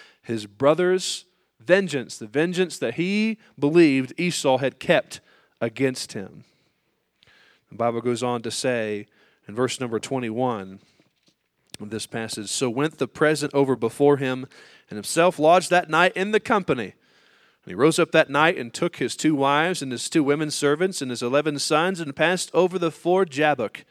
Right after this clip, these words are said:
And he took them and sent them over the brook and sent over that he had." And read the next phrase out loud together in verse twenty-four. Ready, begin. "And Jacob was left alone."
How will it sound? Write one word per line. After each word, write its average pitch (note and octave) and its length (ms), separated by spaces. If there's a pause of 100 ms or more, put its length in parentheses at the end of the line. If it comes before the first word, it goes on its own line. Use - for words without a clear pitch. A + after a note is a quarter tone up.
(760)
And - 60
he D2 60
took - 300
them G2+ 240
and F#2 100
sent A#2+ 240
them G#2+ 240
over A#2+ 260
the G#2+ 120
brook A#2 500 (380)
and - 80
sent A#2 280
over D#3 280
that D#3+ 160
he E3+ 100
had." B2+ 500 (540)
And - 100
read B2 140
the C3 80
next D3 220
phrase A#2 840
out A2+ 220
loud A#2+ 220
together A#2 260
in G#2+ 60
verse A2 160
twenty-four. A2+ 560
Ready, A2 180
begin. A2+ 580 (440)
"And G#2 200
Jacob G#2 640 (280)
was - 180
left A2+ 260
alone." G#2 460